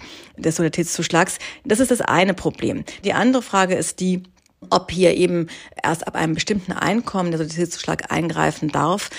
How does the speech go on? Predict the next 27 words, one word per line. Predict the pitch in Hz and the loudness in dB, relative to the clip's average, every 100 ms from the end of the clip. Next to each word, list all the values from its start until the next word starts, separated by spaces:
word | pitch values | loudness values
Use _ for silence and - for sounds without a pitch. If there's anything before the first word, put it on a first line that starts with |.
| - - - | -14 -14 -2
Und | 196 190 180 - - | 2 2 2 2 2
da | 170 | 4
hat | 185 190 - | 4 2 0
der | 180 | 0
Bundesfinanzhof, | 185 180 175 156 185 208 202 196 - - | 2 0 2 2 2 2 2 2 0 0
äh, | 170 165 | 2 2
sich | 180 180 | 0 0
sehr | 170 160 | 2 2
klar | - 160 156 165 - - - | 2 2 2 0 -4 -6 -2
auf | 180 | -2
das | 170 | -2
Sozialstaatsprinzip | 170 - 143 196 - 214 - - 202 - 220 214 | -4 -2 0 2 2 0 0 -4 -4 -2 -4 -2
bezogen | 190 - 202 202 196 | -6 -4 0 0 0
und | 170 | -4
hat | 165 | -4
gesagt, | 165 165 | -4 -4
ja, | - 165 | -6 -6
der | 165 | -6
Gesetzgeber | 160 160 - 180 165 | -4 -4 -4 -6 -4
darf | - 147 170 208 - - | -2 0 -2 -4 -10 -4
umverteilen | 185 214 - 220 - 196 196 202 208 208 - - - - | -2 -2 -4 -6 -4 -4 0 0 0 -2 -8 -16 -16 0
und | 185 185 180 - | 2 4 2 0
es | - 175 | -2 -2
ist | 185 | 2
letztlich | 196 196 | 0 0
eine | 180 185 | -4 -2
Tarifentscheidung. | 180 180 180 - - 170 - 151 113 - - | -2 0 -2 -4 -6 -6 -6 -6 -6 -8 -14